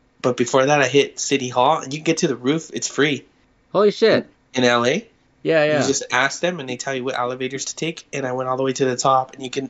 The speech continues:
Speaker 1: on, you can be on either side of the building. It doesn't matter. Like, you, it's outside. <clears throat>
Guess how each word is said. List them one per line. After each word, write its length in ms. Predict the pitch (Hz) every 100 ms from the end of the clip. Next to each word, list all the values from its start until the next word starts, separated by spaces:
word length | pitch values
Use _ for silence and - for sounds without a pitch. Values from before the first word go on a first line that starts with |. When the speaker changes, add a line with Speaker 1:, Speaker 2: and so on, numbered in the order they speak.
| -
Speaker 1:
on, 160 | 127 120 _ - _ - _ -
you 80 | 139
can 100 | 143
be 100 | 151
on 140 | 139 -
either 380 | 139 139 143 139
side 320 | - 135 131
of 100 | 127
the 60 | 120
building. 300 | 127 127 135
It 40 |
doesn't 220 | 127 127
matter. 360 | 127 131 165 196 _ _ _ _ _ _ - - -
Like, 220 | 127 123 123
you, 140 | 120
it's 160 | 123 -
outside. 540 | 127 123 127 139 143 - -
<clears throat> 440 | - - 135 120